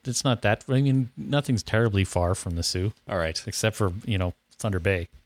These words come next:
Speaker 2: I
Speaker 1: It's like another twelve hours.
Speaker 2: <laughs> Oh, my God. That's, that's way too far.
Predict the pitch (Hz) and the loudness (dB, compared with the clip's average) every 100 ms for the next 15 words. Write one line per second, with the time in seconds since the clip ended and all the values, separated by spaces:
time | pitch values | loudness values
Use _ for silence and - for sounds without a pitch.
0 | _ - 104 110 - 92 90 92 92 107 | _ -4 0 0 0 0 0 0 0 0
1 | 92 90 90 82 - 180 147 98 90 98 | 2 0 -2 -4 2 2 4 0 0 0
2 | 92 92 101 - - 101 - 90 - 87 | 0 0 -2 -4 -2 -2 0 -4 -4 -6
3 | - 87 | -2 -2